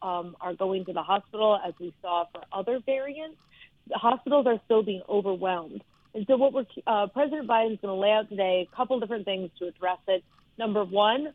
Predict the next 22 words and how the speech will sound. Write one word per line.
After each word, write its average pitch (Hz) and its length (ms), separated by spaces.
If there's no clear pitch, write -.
uh, 180 160
five 240 260
hundred 226 280
million 226 720
at-home 214 460
covid 190 440
tests 196 220
for 185 120
free. 247 340
People 220 220
are 202 80
gonna 202 160
be 190 200
able 196 180
to 196 80
go 190 140
to 185 180
a 170 60
website, 226 600
make 208 240
the 208 80
request 202 460